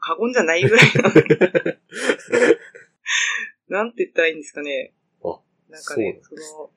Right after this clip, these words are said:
Speaker 1: 政府が、
Speaker 2: はい。
Speaker 1: あの、そのキラーコンドームのことを、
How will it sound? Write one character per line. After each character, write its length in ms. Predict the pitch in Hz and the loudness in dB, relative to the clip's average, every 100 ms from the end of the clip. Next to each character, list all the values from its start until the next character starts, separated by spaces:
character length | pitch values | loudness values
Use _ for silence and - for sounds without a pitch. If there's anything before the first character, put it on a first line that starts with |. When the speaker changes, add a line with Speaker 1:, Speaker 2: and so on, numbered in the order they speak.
| _ | _
Speaker 1:
政 360 | - 285 269 220 | -8 -4 -4 -4
府 100 | 147 | 0
が、 380 | 165 147 123 - _ _ | 4 4 2 -6 _ _
Speaker 2:
は 120 | 104 85 | -12 -12
い。 100 | - _ _ | -14 _ _
Speaker 1:
あ 140 | - 135 | -14 -14
の、 120 | 131 | -18
そ 160 | - 143 | -20 -20
の 80 | 143 | -10
キ 100 | 170 | -8
ラ 120 | 170 | -6
ー 20 | |
コ 120 | 190 | -6
ン 40 | 175 | -8
ド 60 | |
ー 20 | |
ム 60 | 139 | -10
の 80 | 135 | -10
こ 100 | 143 | -8
と 140 | 135 | -8
を、 280 | 139 127 | -8 -8